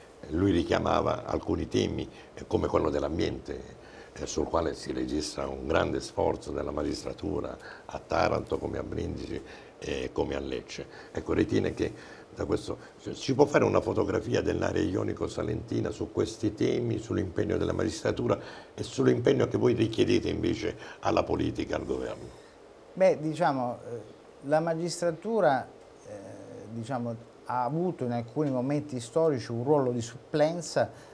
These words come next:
Speaker 2: laddove, eh, la politica non ha, diciamo,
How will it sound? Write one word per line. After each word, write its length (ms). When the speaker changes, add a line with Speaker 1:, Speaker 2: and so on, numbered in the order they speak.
Speaker 2:
laddove, 800
eh, 380
la 160
politica 840
non 280
ha, 320
diciamo, 1040